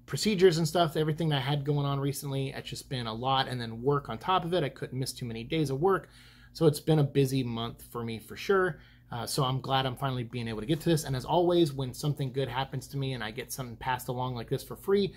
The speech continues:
I give out the digital code. So boom, there you go. First person to go to that website and put that code in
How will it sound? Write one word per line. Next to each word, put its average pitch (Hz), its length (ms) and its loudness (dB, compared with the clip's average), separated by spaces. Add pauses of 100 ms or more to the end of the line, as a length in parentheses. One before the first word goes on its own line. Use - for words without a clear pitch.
(260)
I 143 100 2
give 143 200 4
out 127 160 2
the 110 80 -6
digital 156 340 4
code. 147 340 2
So 104 280 -8 (100)
boom, 147 420 4
there 175 120 2
you 165 120 2
go. 135 220 0
First 190 400 0
person 156 420 0 (300)
to - 80 -16
go 147 100 6
to 156 60 8
that 147 140 4
website 135 380 -2
and - 120 -12
put 180 200 -4
that 139 180 -6
code 135 240 0
in 127 180 -4